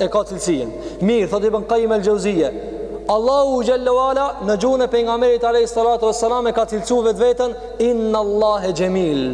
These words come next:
Vërtet është Allahu i bukur. A e ka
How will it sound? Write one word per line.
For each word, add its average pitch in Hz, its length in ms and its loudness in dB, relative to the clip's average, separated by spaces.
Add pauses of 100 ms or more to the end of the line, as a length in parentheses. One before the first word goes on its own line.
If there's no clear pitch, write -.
(1080)
Vërtet 175 460 0
është 175 260 -4
Allahu 180 320 2
i 156 80 2
bukur. 135 480 -2 (960)
A 147 160 2
e 135 80 -2
ka 170 140 2